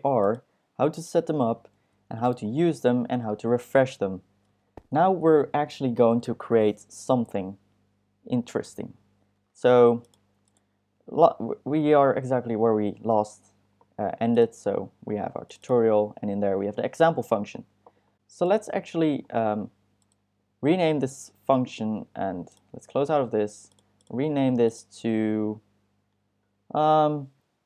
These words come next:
what's a nice maths operation? Let's see,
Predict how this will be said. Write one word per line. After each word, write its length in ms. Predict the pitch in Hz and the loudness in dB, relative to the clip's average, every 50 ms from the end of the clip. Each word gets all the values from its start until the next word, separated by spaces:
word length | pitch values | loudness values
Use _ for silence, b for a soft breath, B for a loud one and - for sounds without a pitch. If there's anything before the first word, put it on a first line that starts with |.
| _ _ _ _ _ _ _ _ _ _ _ _ _ _ | _ _ _ _ _ _ _ _ _ _ _ _ _ _
what's 260 | - 143 143 135 135 | -6 -6 -6 -4 -4
a 60 | 135 | -2
nice 320 | 131 131 127 120 120 120 - | 2 2 2 2 0 -2 -6
maths 500 | 110 110 107 107 104 101 98 - - - | -6 -4 -4 -2 -2 -4 -6 -6 -10 -12
operation? 600 | 104 - _ 104 95 98 92 92 - - 104 101 | -12 -10 _ -6 -4 -4 -4 -6 -8 -10 -10 -8
Let's 200 | 107 113 - - | -8 -8 -10 -12
see, 380 | - - - - - - 87 | -20 -14 -14 -12 -12 -12 -16